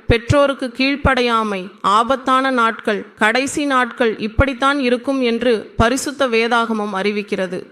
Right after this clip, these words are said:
நாம் என்ன செய்கிறோம்? இயேசு கிறிஸ்துவின் பிள்ளையாக நம் குடும்பங்களை ஒழுங்குபடுத்துவதற்கு நமக்கு சக்தி இருக்கிறதா? வெளியேறும் வழி என்னவாக இருக்கும்?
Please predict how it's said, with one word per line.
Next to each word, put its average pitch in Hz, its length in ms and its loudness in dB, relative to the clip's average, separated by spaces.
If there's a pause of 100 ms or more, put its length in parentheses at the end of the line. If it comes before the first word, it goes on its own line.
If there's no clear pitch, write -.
(600)
நாம் 208 180 2
என்ன 226 180 2
செய்கிறோம்? 233 520 -2
இயேசு 233 300 2
கிறிஸ்துவின் 240 440 -2
பிள்ளையாக 233 560 0 (300)
நம் 233 220 0
குடும்பங்களை 262 500 2
ஒழுங்குபடுத்துவதற்கு 262 960 0
நமக்கு 262 320 -2
சக்தி 247 320 -4
இருக்கிறதா? 196 520 0 (240)
வெளியேறும் 240 520 2
வழி 226 220 -2
என்னவாக 226 520 0
இருக்கும்? 220 440 -6